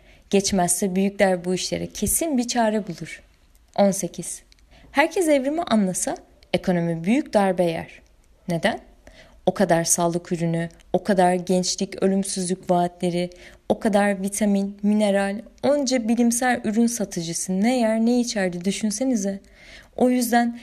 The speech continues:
evrimi reddedin ki ekonomimiz işlesin, paramıza bakalım. On dokuz.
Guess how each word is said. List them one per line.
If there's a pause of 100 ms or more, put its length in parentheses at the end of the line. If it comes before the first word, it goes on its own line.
(180)
evrimi
reddedin
ki (220)
ekonomimiz
işlesin, (300)
paramıza
bakalım. (300)
On
dokuz.